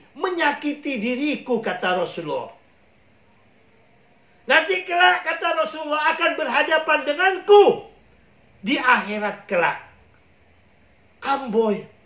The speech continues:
betapa indahnya, betapa damainya Islam mengajarkan kepada kita tentang nilai-nilai toleransi. Di dalam hadis lain juga disebutkan, barang siapa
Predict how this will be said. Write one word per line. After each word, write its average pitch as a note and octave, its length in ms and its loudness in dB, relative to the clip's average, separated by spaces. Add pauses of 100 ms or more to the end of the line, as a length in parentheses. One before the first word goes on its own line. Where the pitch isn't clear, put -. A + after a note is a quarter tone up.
(480)
betapa D4+ 560 0
indahnya, C#4+ 800 -4
betapa D4 480 -2
damainya D4+ 640 -2
Islam D#4+ 640 2
mengajarkan B3 640 -4
kepada A3 560 -4
kita A3+ 480 -2 (240)
tentang A3+ 560 0 (160)
nilai-nilai G#3 1040 0
toleransi. E3+ 1200 -2 (1300)
Di A3 180 -4
dalam D4 300 4
hadis D4 340 -4
lain D4+ 240 2
juga D4+ 320 0
disebutkan, D4 720 -2 (720)
barang D4 320 4
siapa D4 640 2